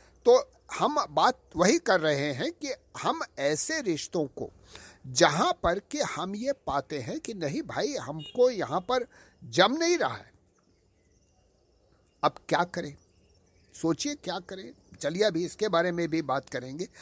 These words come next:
अब मैं एक और रिश्ते की बात करता हूँ। आप कभी लेह गए हैं?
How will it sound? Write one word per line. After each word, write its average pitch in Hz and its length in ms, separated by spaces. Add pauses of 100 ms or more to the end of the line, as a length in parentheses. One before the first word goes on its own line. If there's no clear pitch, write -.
(360)
अब 254 100
मैं 349 180
एक 277 340
और 320 180
रिश्ते 185 380
की 131 140
बात 117 180 (120)
करता - 260
हूँ। - 80 (840)
आप 247 180
कभी 330 280
लेह 214 540
गए 277 240
हैं? 175 200